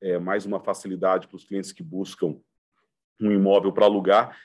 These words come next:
e precisam dar uma garantia ao proprietário, que é mais uma opção, é, nesse sentido, então, o que é, o que também, é, nos, nos potencializa no segmento de moradia, que é algo que a gente tá dando bastante foco. Na parte de evolução digital, a gente busca,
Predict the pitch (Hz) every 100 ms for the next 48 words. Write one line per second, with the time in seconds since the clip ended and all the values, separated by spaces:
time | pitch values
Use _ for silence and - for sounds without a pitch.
0 | _ 98 101 - 101 98 95 98 98 95
1 | 95 95 - 98 90 101 - 98 95 101
2 | 104 104 101 98 101 98 - 90 92 -
3 | _ _ 92 92 92 95 98 - 98 -
4 | 101 107 101 98 101 95 - 90 _ 95
5 | 87 90 90 _ _ 90 90 90 90 -
6 | _ _ - 101 98 190 - - - _
7 | _ _ _ 107 113 101 - 95 90 98
8 | 98 95 98 90 90 92 - 92 90 87
9 | 78 90 92 92 90 90 85 90 87 -
10 | 85 87 87 82 - 85 78 - - -
11 | _ _ - _ 113 113 127 - 123 117
12 | 110 - 113 107 117 131 143 147 - 95
13 | 117 123 - 90 78